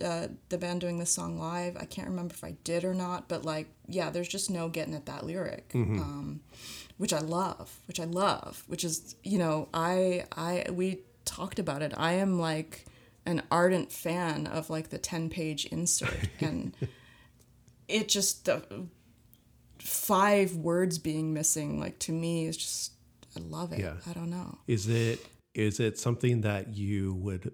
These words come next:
Speaker 2: want to know? Like, if you met Ted Leo and you'd be like, "What were those unintelligible words on, uh, Looking Down at the Great Wall of China"? Or are you happy in your
Speaker 1: Oh, no.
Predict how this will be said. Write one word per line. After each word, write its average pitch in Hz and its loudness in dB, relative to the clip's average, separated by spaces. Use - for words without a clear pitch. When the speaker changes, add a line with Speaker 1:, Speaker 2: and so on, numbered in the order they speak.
Speaker 2:
want 104 0
to - -2
know? 90 -2
Like, 82 -4
if 98 -6
you 98 0
met 95 -2
Ted 87 -4
Leo 80 -8
and 87 -10
you'd 85 -10
be 92 -12
like, - -10
"What 175 -2
were 151 2
those 131 4
unintelligible 120 2
words 101 -2
on, 101 -2
uh, 95 -4
Looking 107 -2
Down 95 -2
at 95 -4
the 101 -6
Great 98 -4
Wall 90 -4
of 95 -10
China"? - -10
Or 95 4
are 95 0
you 90 0
happy 95 -4
in 95 -4
your 95 2
Speaker 1:
Oh, 262 10
no. 220 4